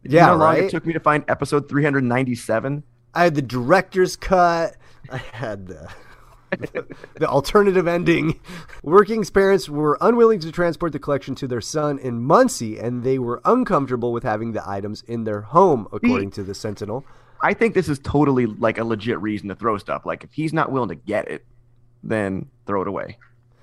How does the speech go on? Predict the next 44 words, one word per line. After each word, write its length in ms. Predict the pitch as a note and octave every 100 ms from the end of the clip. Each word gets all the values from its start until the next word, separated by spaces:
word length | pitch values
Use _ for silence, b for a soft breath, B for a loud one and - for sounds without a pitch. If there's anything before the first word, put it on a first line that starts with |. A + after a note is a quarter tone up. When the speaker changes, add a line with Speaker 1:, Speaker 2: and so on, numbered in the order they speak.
| b b b
Speaker 2:
Well, 380 | A3+ A3 G3 -
it 120 | F3+
sounds 260 | F#3+ A3+ G#3
like 140 | E3+
they 80 | D3
brought 320 | A2+ C3 -
him 220 | B2 A2+ -
other 300 | A3+ G3 A#2+
items, 440 | F2+ F#2+ F#2 F#2
though. 180 | G2+ F#2+
I 80 | G2
believe 500 | A#2+ B2+ B2+ F#3 B2+
in 60 |
the 80 | A#2
last 320 | A2 A#2+ A2
article 680 | G#2+ A#2 A#2 - - A2+ G2+
that 120 | G2+
we 100 | G2
did, 240 | G2+ G#2 F#2+
the, 160 | G#2 G2+ -
they 680 | A2 G2 G2 A#2+ A2+ A2 G#2
had, 440 | G2 G#2+ F#2+ A2 G#2
they 140 | C3+
were 280 | B2 D3+ G3
willing 340 | C#3 B2+ A#2+
to 60 | A2
bring 220 | B2 A#2
him 120 | G#2+
some 220 | G2+ D#3+ F3+
stuff, 260 | - F#2+
but 80 | -
just 180 | G#2+ -
not 260 | A#2 G2 F#2 b b b b
the 100 | -
porn. 540 | A2 - F3+ C3+ D2+ A#1+ b b b b
But 160 | E3 -
I 160 | G3
find 380 | G#3 A#3+ A#3+ A#3
that 260 | F3 C3 A#2+
to 100 | C#3+
be 160 | B2+
really 340 | B2+ C3+ D3+ B2+
ridiculous. 640 | A#2 A2+ A3 C#3 F#2 F#2
Like, 220 | A2+ G#2